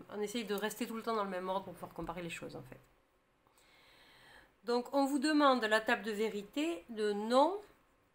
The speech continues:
P ou Q. D'accord ? La première chose que je vais faire, c'est donc dresser la table de vérité de P ou Q. Et ensuite, je ferai sa négation.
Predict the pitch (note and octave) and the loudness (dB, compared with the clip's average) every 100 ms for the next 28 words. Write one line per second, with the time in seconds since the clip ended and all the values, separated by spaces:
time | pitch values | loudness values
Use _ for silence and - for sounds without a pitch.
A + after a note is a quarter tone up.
0 | _ D4 D#4+ D4 C4+ - E3+ - - _ | _ -10 -8 -6 -8 -10 -18 -16 -18 _
1 | _ _ _ F#3+ F#3+ D4+ - - _ _ | _ _ _ -14 -4 -4 -4 -14 _ _
2 | _ _ _ _ _ _ _ _ _ _ | _ _ _ _ _ _ _ _ _ _
3 | _ - _ _ _ _ _ _ - A3+ | _ -20 _ _ _ _ _ _ -4 2
4 | A3+ A3+ - E4 D#4 D4 - C#4+ C4 - | 2 2 -2 2 2 0 2 4 4 0
5 | A3+ G3+ G3 F#3 F#3 - A3+ B3+ E4 F4 | -6 -4 -2 -4 -6 2 6 6 6 0
6 | - A#3 A3 A3+ G#3 A3 A3+ - - A#3 | -4 -2 0 0 0 -2 -4 -6 -4 -4
7 | A3+ - _ _ _ _ _ G#3 G3+ G3+ | -4 -8 _ _ _ _ _ -8 -4 -2
8 | F#3+ F#3 F3+ F3+ G3 F#3 G3 G3 F#3 F3 | -4 -4 -6 -6 -8 -6 -4 -4 -6 -8
9 | G3 F3+ E3+ E3+ - F#3+ G#3 F3 - C#4+ | -8 -6 -6 -6 -6 -6 -6 -10 -4 -4
10 | G#4 - _ _ _ _ _ _ _ _ | -4 -10 _ _ _ _ _ _ _ _
11 | _ _ _ - D3 D3 D#3+ - G4 G#4 | _ _ _ -18 -12 -12 -12 -4 -4 -4
12 | - G3+ A3 C4 C4+ B3 A#3+ A#3 - - | -12 -10 -4 -2 -2 -4 -4 -8 -12 -18